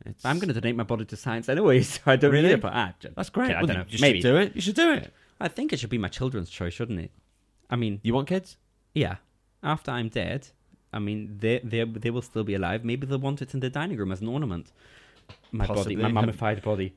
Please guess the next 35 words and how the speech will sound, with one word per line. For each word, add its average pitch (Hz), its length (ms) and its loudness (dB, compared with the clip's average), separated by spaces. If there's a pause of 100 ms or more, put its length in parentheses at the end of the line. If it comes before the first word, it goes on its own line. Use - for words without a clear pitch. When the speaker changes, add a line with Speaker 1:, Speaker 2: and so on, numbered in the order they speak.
Speaker 1:
have 110 180 -4
you 110 80 -4
stuffed? 127 340 -8 (800)
Speaker 2:
Maybe. 107 300 -6
Speaker 1:
Do 175 40 -16 (360)
you 123 40 2
want 123 120 2
a - 20 -2
big 143 200 2
family? 160 480 -4 (120)
'Cause 127 140 -4
you, 175 160 -2
you 120 100 -6
come 151 160 -2
from 117 140 -6
what? 90 140 -2
A 85 40 -6
big 117 180 -4
Speaker 2:
Big-ish. - 140 4
Speaker 1:
family 113 220 0
of 101 80 -6
Speaker 2:
I 143 60 -2
think 135 320 -6
it's - 160 -14
nice. 85 240 -12
Yeah, 92 100 -6
I 92 40 -4
like, 95 200 -6
I 107 60 -4
like, 101 260 -6 (100)
I - 80 -10
like 92 220 -6
lots 82 200 -10
of - 80 -20
kids - 360 -14